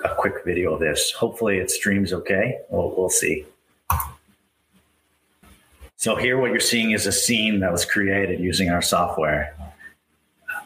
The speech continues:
Now what you can do is you can put on the virtual reality headset and you can start to sculpt with your hands.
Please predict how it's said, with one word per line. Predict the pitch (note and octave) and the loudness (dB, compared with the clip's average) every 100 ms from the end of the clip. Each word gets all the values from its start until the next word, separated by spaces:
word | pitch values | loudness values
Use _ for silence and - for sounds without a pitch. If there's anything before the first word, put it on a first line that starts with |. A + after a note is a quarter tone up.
| - _ _ - | -16 _ _ -2
Now | G#2 | 0
what | G#2+ | 2
you | A2 | 0
can | A2 G2+ | 0 0
do | G#2+ A2+ A2 | 2 2 2
is | G#2 G2+ - | 0 0 0
you | G2 | 0
can | G#2 F#2+ - - | 0 0 -2 -6
put | C3+ | 0
on | B2 C3 | 2 2
the | A#2+ | 2
virtual | G#2 A#2 - A2+ | 2 0 0 0
reality | G#2+ G#2 G2+ | 2 2 2
headset | F#2+ G#2+ G#2 B2+ C#3 - - - _ _ _ _ _ _ _ _ _ _ - | 0 0 2 2 2 0 -6 -14 _ _ _ _ _ _ _ _ _ _ -2
and | G#2 | 0
you | G2+ | 2
can | G#2+ | 0
start | - A2 G#2 | 0 0 2
to | G#2 | 2
sculpt | - - A#2+ A#2 A#2+ - - | 2 2 2 2 2 -2 -4
with | G#2+ - | -2 0
your | G2 | 0
hands. | - G#2+ G2+ D#2+ - - - - | 2 2 0 -2 0 0 0 -2